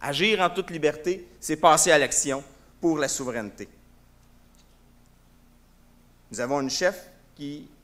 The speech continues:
sur la base de ce programme, de cette proposition principale qui deviendra programme, passera de plus en plus à l'action pour la souveraineté.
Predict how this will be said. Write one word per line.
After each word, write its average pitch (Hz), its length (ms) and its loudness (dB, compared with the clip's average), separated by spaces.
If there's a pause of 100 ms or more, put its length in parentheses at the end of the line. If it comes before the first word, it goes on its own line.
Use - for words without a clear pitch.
(440)
sur 131 180 -10
la 127 120 0
base 143 280 0
de 127 80 -4
ce 135 120 -6
programme, 135 540 0 (800)
de - 60 -18
cette - 180 -12
proposition 143 480 -6
principale 151 500 -2
qui 143 100 -14
deviendra 127 400 -4
programme, 139 580 -2 (640)
passera 131 320 0
de 131 80 0
plus 147 220 -4
en 147 100 2
plus 156 160 0
à 147 60 8
l'action 139 340 0
pour 113 120 -6
la 107 80 -4
souveraineté. 98 520 -12